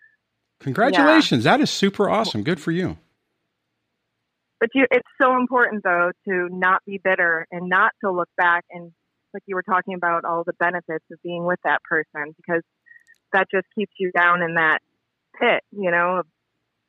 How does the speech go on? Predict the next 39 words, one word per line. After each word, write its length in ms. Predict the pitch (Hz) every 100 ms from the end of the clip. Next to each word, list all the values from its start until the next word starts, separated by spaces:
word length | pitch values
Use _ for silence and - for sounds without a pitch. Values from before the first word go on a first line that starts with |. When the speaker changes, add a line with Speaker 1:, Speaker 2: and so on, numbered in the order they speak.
| _ 190
Speaker 2:
that 140 | 180
Speaker 1:
Yeah. 140 | 190 208
Speaker 2:
depression 640 | 202 220 - 190 170 165
and 300 | 156 151 156 _ 196 _ -
anxiety 680 | 180 170 190 190 190 180 170
and 80 | 160
everything. 600 | 160 160 160 156 151 165 -
So, 280 | 156 147 160 _ _ _ _ _
and 100 | 208 220
there 100 | 226
are 120 | 247 -
still 200 | 247 247
good 200 | 247 233 285
people 260 | 254 226 -
out 220 | 214 240 -
there. 420 | 185 151 143 160 _ _ _ _
Speaker 1:
Yeah. 360 | 90 98 92 87 _ _ _ _ _ _ _ _ _ _ _ -
No, 260 | 104 151
I, 120 | 117 110
thanks. 500 | 120 139 147 - -
I 160 | 113
mean, 120 | 120
I'm, 120 | 117 117
Speaker 2:
And 100 | -
I 60 | 220
Speaker 1:
I'm 60 |
Speaker 2:
actually, 500 | 226 262 - - 214 - _ _
Speaker 1:
appreciate 300 | - 139 160
Speaker 2:
I 40 | 139
Speaker 1:
you 120 | 110
saying 320 | - 101 190
that. 260 | 80 73 - - _ _ _ _ _ _ _ _ _ _ _ _ _ _ _ -
Speaker 2:
Yeah, 220 | 185 175 -
I 40 |
don't 100 | 208
know 80 | 220
if 80 | 220
I 100 | 214
can 160 | 208